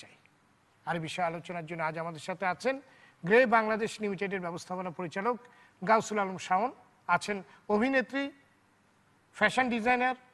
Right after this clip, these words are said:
ও ইস্ট ওয়েস্ট বিশ্ববিদ্যালয়ের শিক্ষক নাতাশা হায়াত, শূন্য ব্যান্ডের lead vocalist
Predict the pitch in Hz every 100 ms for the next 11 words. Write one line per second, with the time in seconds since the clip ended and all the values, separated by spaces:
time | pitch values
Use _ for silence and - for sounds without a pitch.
0 | - 208 220 254 - - 226 220 - -
1 | - _ - 196 - 208 185 185 175 -
2 | 180 240 262 - - - 190 180 175 165
3 | 131 120 - _ _ _ _ _ _ _
4 | - - 190 190 180 175 202 208 - _
5 | - 165 185 175 180 208 214 -